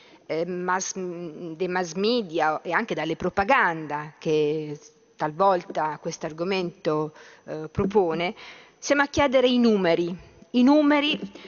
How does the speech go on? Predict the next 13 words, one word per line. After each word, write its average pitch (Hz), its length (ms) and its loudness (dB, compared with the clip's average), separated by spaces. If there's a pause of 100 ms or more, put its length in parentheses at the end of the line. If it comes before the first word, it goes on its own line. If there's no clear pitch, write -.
(460)
per 277 260 2
capire 302 960 2
la 254 160 -2
misura 285 640 0
dell'impatto 233 1080 0
di 226 140 -10
queste 220 460 -2
nuove 208 380 4
norme 208 680 4
sul 240 320 -6
mercato 202 540 -4
del 180 180 -6
lavoro. 135 500 -2